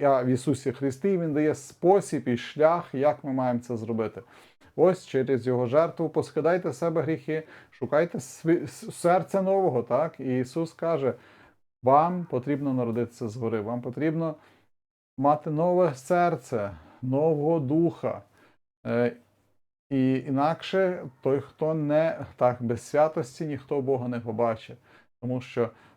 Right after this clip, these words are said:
цей принцип, він залишається, вам потрібно мати святість. Ось про що тут уривок говориться, повторюється кілька разів, щоб дійшло до нас. Давайте ми завершимо нашу зустріч молитвою. Господи Боже наш, дякуємо Тобі за Слово Твоє. Дай нам далі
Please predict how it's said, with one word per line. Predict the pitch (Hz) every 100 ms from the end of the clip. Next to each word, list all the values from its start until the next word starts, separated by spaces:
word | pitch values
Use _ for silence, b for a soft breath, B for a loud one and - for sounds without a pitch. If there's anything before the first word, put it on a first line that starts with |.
| b -
цей | 180
принцип, | 185 185 185 135 139
він | 139 160
залишається, | 139 135 127 151 143 123 127
вам | 120
потрібно | 117 123 156 156
мати | 131 127 117
святість. | - 117 113 117 -
Ось | 143
про | 156 135
що | - 147
тут | 147 135 127
уривок | 127 127 123 117
говориться, | 120 120 156 180 -
повторюється | 160 123 - 160 180 175 165
кілька | - 170 170
разів, | 160 151 165 165
щоб | - - 160 165 156
дійшло | 156 151 - 147
до | 123
нас. | 104 95 - _ _ _ _ - B B B B B _ _ _ _ _ -
Давайте | 131 147 151
ми | 147
завершимо | 135 127 127 - 123
нашу | 120 123
зустріч | 120 117 117 -
молитвою. | 113 110 - 107 120
Господи | 156 170 175 160
Боже | 156 143
наш, | 147 139 127
дякуємо | 127 131 123
Тобі | 123
за | 117 117
Слово | - 123 117
Твоє. | 117 123 120
Дай | 113 123
нам | 123 120
далі | 127